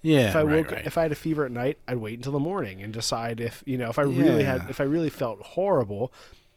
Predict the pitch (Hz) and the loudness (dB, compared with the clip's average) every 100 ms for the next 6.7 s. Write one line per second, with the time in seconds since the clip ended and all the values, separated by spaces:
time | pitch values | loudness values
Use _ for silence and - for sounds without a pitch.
0 | _ 175 - 247 262 170 135 123 113 98 | _ -4 2 4 6 4 2 -2 -4 -6
1 | 135 139 - 165 156 143 131 113 104 98 | -4 -4 -2 -2 -2 0 2 2 0 0
2 | 92 - 135 196 196 104 80 - 151 165 | -2 -4 -2 -2 -2 -6 -10 -6 0 2
3 | 165 165 151 147 - 165 180 151 - 160 | 4 4 4 0 -8 -16 -16 -18 -8 -8
4 | - _ _ - 143 156 110 165 151 117 | -8 _ _ -18 -8 -4 -2 -2 -2 -2
5 | 120 120 139 123 - 123 - 147 180 - | -6 -10 -10 -10 -10 -12 -10 -8 -8 -12
6 | - 123 110 101 123 113 | -12 -10 -10 -10 -10 -10